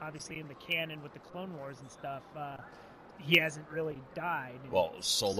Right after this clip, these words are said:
Speaker 1: so
Speaker 2: uh, a Star Wars
Speaker 1: Yeah, even show
Speaker 2: story.
Speaker 1: that. So
Speaker 2: Yeah.
Speaker 1: it's, it's all gonna be really cool, this ties. And what I love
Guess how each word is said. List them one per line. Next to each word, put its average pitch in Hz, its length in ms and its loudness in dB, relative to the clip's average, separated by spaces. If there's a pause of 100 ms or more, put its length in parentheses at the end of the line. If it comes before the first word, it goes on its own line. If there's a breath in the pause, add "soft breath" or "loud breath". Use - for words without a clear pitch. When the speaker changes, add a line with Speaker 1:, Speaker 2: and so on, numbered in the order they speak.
(160)
Speaker 1:
so 98 100 4
Speaker 2:
uh, 80 220 4
a 85 60 -2
Star 160 280 8
Wars 151 240 6 (120)
Speaker 1:
Yeah, - 160 4 (280)
even 165 200 -4
show - 180 -2
Speaker 2:
story. 85 140 2
Speaker 1:
that. - 140 -4
So 180 180 6
Speaker 2:
Yeah. 120 80 10 (100)
Speaker 1:
it's, - 180 -4 (120)
it's 214 280 -2
all 240 180 10
gonna 277 140 -2
be 247 140 0
really 202 320 -4
cool, 196 140 0
this - 120 -6
ties. 175 240 0
And 180 180 -4
what 202 160 6
I 202 60 4
love 190 260 0